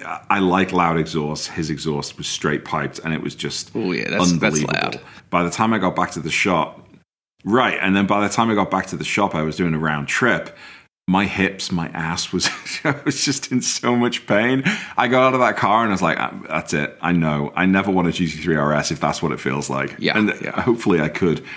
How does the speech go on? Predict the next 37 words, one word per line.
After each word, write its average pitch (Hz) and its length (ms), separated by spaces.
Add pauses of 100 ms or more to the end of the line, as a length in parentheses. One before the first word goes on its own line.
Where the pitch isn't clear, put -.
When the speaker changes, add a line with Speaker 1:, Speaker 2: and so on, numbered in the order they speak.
(180)
Speaker 1:
if 85 160
I 78 120
ever 78 140
got 65 140
a - 20
car 80 180
like 73 140
that, 65 140
I'd 71 80
option - 280
it 60 60
with 67 160
proper - 240
seats. - 440 (120)
Speaker 2:
Yeah, - 260
yeah. 73 240
Speaker 1:
Um, 71 320 (380)
but, 262 140
you 180 160
know, 180 160
th-, 131 160
this 147 260
is, - 260 (160)
this 139 220
is 151 60
maybe 139 240
a 104 40
really 98 220
silly 92 420
thing 87 420
to 90 100
get 80 180
excited 87 480
about, 78 380
but 82 300 (1400)
for - 240
me, 151 340